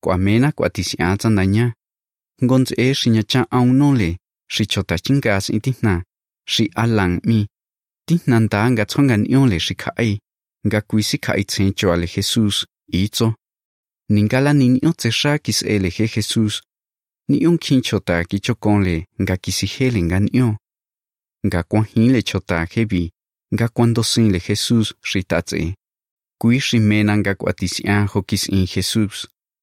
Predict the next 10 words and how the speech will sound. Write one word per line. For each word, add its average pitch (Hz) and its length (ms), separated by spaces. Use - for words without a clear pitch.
Nga 120 160
katabe 113 540
xi - 140
nkik'a, 104 440
nga 117 160
tijna 135 380
nda 87 300
nga 92 160
kuasen 92 380
kua. 82 220